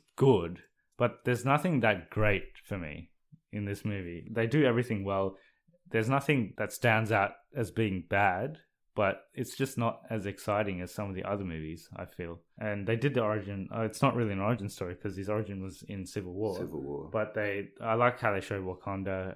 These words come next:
Speaker 1: and they delve into it much more than they probably did for, like, Asgard, for example. But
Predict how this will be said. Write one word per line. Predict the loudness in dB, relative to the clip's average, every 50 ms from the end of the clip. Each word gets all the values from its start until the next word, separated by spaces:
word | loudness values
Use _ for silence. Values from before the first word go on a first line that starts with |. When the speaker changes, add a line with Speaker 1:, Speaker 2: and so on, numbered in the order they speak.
| -8
Speaker 1:
and | -8 -8 -8 -8 -10 -12 -14 _ _ -6
they | -2 -2 -2 -2 -2 -6 -8 _ 0
delve | 2 2 4 4 2
into | 0 -2 -2 -2
it | -4 -2
much | -2 -4 -4 -2 -4
more | -4 -4 -4
than | -4 -4 -6 -6 -6 -6
they | -6 -6 -8 -8 -12 _ -8
probably | -6 -4 -4 -4 -4
did | -4 -4 -6 -6 -8 -10
for, | -6 -6 -4 -4 -4 -6 -8 -10 -14 _ _ _ _ _ -8
like, | -8 -6 -2 0
Asgard, | 2 2 2 0 -2 -4 -4 -4 -6 -8 -10 _ -10
for | -8 -6
example. | -6 -6 -6 -8 -8 -8 -8 -6 -6 -8 -8 -6 _
But | 2 2 2 2 0